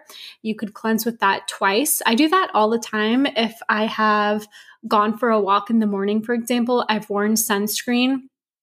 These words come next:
and I've, like, sweated a little bit where I wanna give myself a good clean, but it, but I don't feel like I need a gel cleanser. Sometimes I'll just use a cream. Sometimes I'll just use a gel.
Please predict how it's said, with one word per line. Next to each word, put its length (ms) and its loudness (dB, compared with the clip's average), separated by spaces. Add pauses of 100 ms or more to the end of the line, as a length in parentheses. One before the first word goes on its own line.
(680)
and 160 2
I've, 200 0
like, 180 0
sweated 400 -2
a 60 0
little 260 0
bit 320 4 (100)
where 440 2 (340)
I 100 4
wanna 220 2
give 160 -2
myself 380 -2
a 60 -2
good 280 -4
clean, 440 0
but 120 0
it, 260 -4 (100)
but 140 -2
I 120 2
don't 280 -2
feel 140 -4
like 180 -4
I 120 -4
need 240 0
a 60 -2
gel 300 -2
cleanser. 680 0 (500)
Sometimes 600 -2
I'll 120 2
just 380 -6
use 200 -6
a 80 -8
cream. 520 2
Sometimes 680 -2
I'll 600 -8
just 360 -6
use 200 -8
a 80 -8
gel. 600 2